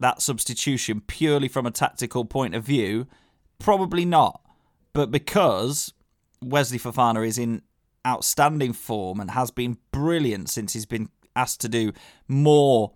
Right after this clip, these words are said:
than anybody could have expected him to do in his, in his short time at Leicester so far, and because Soyuncu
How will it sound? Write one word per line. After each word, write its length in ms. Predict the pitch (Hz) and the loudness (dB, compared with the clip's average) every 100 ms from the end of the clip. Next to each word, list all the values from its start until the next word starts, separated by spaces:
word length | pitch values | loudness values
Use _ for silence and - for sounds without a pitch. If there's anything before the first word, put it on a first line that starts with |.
| _ | _
than 300 | - 127 120 | -4 0 0
anybody 380 | 120 127 117 113 | 0 0 0 -2
could 160 | 120 | 0
have 60 | 117 | 0
expected 600 | 101 - 143 143 - 131 | 0 -2 0 -2 -4 -4
him 100 | 107 | -4
to 100 | 110 | -6
do 220 | 98 101 | -6 -6
in 100 | 101 | -4
his, 280 | 101 104 - - | -6 -8 -10 -8
in 100 | 107 | -6
his 120 | 101 | -6
short 300 | - 120 - | -4 -4 -2
time 200 | 113 101 | -2 -2
at 80 | 90 | -4
Leicester 320 | 110 - - | -8 -8 -8
so 240 | - 104 | -4 -4
far, 400 | 98 95 82 85 - _ _ _ _ - | -4 -6 -4 -6 -10 _ _ _ _ -2
and 140 | 139 | 0
because 340 | 135 - 180 175 | 0 0 2 2
Soyuncu 760 | - 139 131 120 - 117 107 | 2 2 2 0 -2 0 0